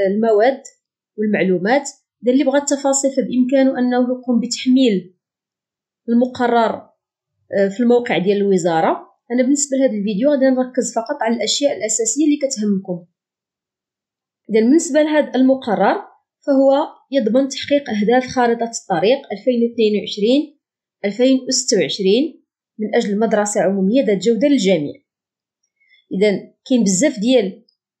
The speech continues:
المستجدات والبرامي-، البرامج والمشاريع كمواصلة تعميم التعليم الأولي،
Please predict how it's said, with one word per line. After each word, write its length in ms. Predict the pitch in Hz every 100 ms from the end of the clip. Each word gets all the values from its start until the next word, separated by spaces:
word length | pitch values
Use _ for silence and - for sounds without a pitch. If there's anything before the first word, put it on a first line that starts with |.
| -
المستجدات 800 | 226 226 - 220 180 196 214 208
والبرامي-، 1400 | 202 202 - - _ _ - 208 190 208 202 202 202 208 208
البرامج 680 | 202 214 240 220 202 170
والمشاريع 800 | 208 226 214 - 175 165 269 349 - _ _ _ _ _ _ _ _ _ _ _ _
كمواصلة 680 | 302 302 269 269 262 262 254
تعميم 600 | 254 196 202 233 220 190
التعليم 500 | 202 - 185 208 208
الأولي، 880 | 190 190 190 165 160 226 277 294 -